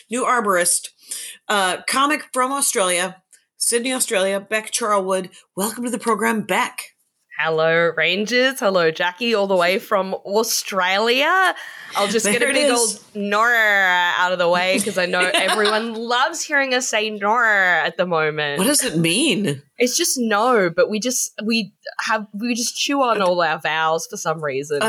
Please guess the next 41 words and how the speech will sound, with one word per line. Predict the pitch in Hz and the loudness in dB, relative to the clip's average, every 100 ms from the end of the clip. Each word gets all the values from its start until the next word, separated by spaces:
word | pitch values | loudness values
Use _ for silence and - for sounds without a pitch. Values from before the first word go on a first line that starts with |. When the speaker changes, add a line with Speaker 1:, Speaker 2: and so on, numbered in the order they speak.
| 220 | 0
Speaker 1:
Oh, | |
Speaker 2:
make | 202 226 | 0 0
a | - | 0
Speaker 1:
for | 202 | 0
some | 240 214 | 0 2
Speaker 2:
meal | 202 202 196 | 2 2 2
Speaker 1:
reason. | 165 | 0
Speaker 2:
out | 135 135 | 0 -2
of | 139 | -2
it. | 131 139 - | -2 -4 -6
<laughs> | - - - - - - 190 | -14 -12 -14 -14 -14 -10 -4
Speaker 1:
Well, | 180 165 147 147 - - - - - | 0 2 2 2 -2 -12 -12 -10 -6
Speaker 2:
I | 208 | -4
mean, | 226 | -2
Speaker 1:
you | |
Speaker 2:
there's | 226 | 0
Speaker 1:
know, | 226 | 0
Speaker 2:
not | 208 | 2
Speaker 1:
they're | 196 | 0
Speaker 2:
much | 208 | 0
to | 220 | 0
Speaker 1:
just | 185 | 2
Speaker 2:
do | 185 | 0
down | 180 170 165 | 0 -2 -2
here, | 170 139 143 | -4 -4 -4
so | 165 | -6
we | 185 | -2
gotta | 220 208 - | 0 0 0
fill | 185 | 0
Speaker 1:
it's | 156 | 0
Speaker 2:
the | 180 | 0
Speaker 1:
a | |
Speaker 2:
time | 156 147 151 | 0 -2 -4
with | 131 | -10
something. | - 143 151 131 139 | -6 -8 -6 -6 -4
Speaker 1:
It's | 190 | -4
a | - | -2
pioneering | 233 240 240 226 208 202 | 0 0 2 2 0 0
time. | 196 180 135 131 139 - | -2 -2 -4 -6 -8 -8
Speaker 2:
<laughs> | - - - - - - - | -8 -4 -6 -4 -8 -10 -6
Speaker 1:
Uh, | 220 220 220 | -2 0 0